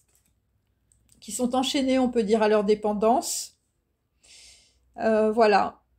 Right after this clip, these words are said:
Et donc, euh, et donc là, dans, dans la situation, euh, <clears throat> on a, on peut dire, des gens qui, euh, qui entravent, on peut dire, peut-être, euh,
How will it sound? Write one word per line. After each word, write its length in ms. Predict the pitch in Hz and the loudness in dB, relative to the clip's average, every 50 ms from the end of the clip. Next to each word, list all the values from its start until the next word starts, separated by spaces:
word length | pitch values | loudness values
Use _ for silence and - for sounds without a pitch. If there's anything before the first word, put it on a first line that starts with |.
| _ _ - _ _ _ _ | _ _ -20 _ _ _ _
Et 100 | 208 214 | -10 -6
donc, 340 | 196 269 277 294 294 294 | -2 -2 -2 -2 -2 0
euh, 640 | 294 262 240 233 226 220 208 202 202 196 190 180 180 - - - _ _ _ _ _ _ _ _ _ _ _ _ _ _ _ _ _ _ _ _ _ _ _ _ _ _ _ - | 2 4 4 4 4 2 0 0 -2 -4 -8 -10 -12 -16 -18 -20 _ _ _ _ _ _ _ _ _ _ _ _ _ _ _ _ _ _ _ _ _ _ _ _ _ _ _ -8
et 60 | - 214 | -8 -4
donc 220 | 214 254 254 254 | -2 -4 -2 2
là, 140 | 294 269 277 | 4 4 4
dans, 200 | 247 254 240 233 | 4 2 0 2
dans 140 | 196 233 247 | 2 2 2
la 120 | 247 254 | 2 2
situation, 840 | 254 - 247 233 - - 247 226 226 226 - - 277 294 294 277 247 | 0 -6 -12 -14 -6 -4 -2 -2 -2 -6 -12 -12 -10 -8 -4 -2 0
euh, 300 | 220 214 220 214 214 226 226 - _ _ _ _ _ _ _ _ _ _ _ _ _ _ _ _ _ _ _ | 2 2 0 0 -2 -4 -8 -12 _ _ _ _ _ _ _ _ _ _ _ _ _ _ _ _ _ _ _
<clears throat> 60 | - 359 370 339 381 311 247 196 185 - _ _ _ _ _ _ _ _ _ - _ _ _ _ _ _ _ - _ - | 4 4 6 6 4 2 0 -4 -8 -14 _ _ _ _ _ _ _ _ _ -20 _ _ _ _ _ _ _ -20 _ -6
on 160 | 226 240 240 | -2 2 4
a, 200 | 262 269 269 262 | 4 4 4 2
on 80 | 247 | 0
peut 120 | 247 254 247 | 0 -2 0
dire, 200 | 196 254 247 233 | 2 2 0 2
des 160 | 220 254 254 | 0 -2 -2
gens 280 | 247 247 285 285 302 294 | 0 -2 -2 -2 -2 -4
qui, 300 | - - - 247 247 240 | -8 -10 -6 2 4 4
euh, 180 | 220 202 202 | 4 4 2
qui 200 | 208 202 - 262 | 0 -2 -2 -2
entravent, 560 | 262 254 254 247 - - - 285 285 277 240 | -2 -2 -2 -4 -8 0 2 4 4 4 2
on 100 | 220 220 | 0 -6
peut 140 | 202 226 233 | -4 -4 -6
dire, 260 | 202 180 226 240 233 | -4 -4 -6 -6 -4
peut-être, 480 | - 220 226 233 254 247 262 262 - - | -6 -8 -6 -2 -4 -4 -4 -6 -6 -4
euh, 260 | 226 208 196 180 175 | -2 -2 0 -2 -4